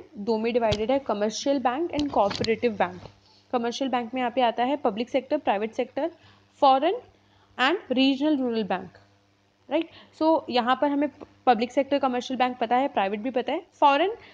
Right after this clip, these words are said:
banks भी कुछ ऐसे banks हैं जो अगर आरबीआई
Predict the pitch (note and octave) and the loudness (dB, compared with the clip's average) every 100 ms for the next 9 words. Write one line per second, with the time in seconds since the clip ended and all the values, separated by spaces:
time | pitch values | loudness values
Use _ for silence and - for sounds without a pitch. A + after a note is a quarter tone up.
0 | - B3 C4+ D4 C#4 E4 E4+ B3 A#3 D4 | -10 0 0 0 -2 -2 0 -2 -2 -2
1 | C#4 C4+ D#4+ E4 E4 - B3 D#4+ E4+ A#3+ | -2 -2 -2 0 0 2 4 4 4 0
2 | A3+ A3 A#3+ F#3+ | 0 0 0 -2